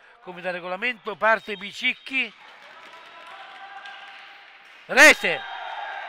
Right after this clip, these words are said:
accorcia il Forte che si porta a meno uno, Bicicchi a dieci e cinquantanove da fine della, dell'incontro, riapre la gara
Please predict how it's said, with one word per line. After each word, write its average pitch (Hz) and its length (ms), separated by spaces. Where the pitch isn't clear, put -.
accorcia 294 580
il 294 100
Forte 285 480
che 247 100
si 233 120
porta 269 280
a 262 40
meno 285 360
uno, 254 280
Bicicchi 233 840
a 226 140
dieci 262 320
e 240 60
cinquantanove 247 760
da 226 140
fine 254 180
della, 240 260
dell'incontro, 226 720
riapre 226 280
la 226 120
gara 160 460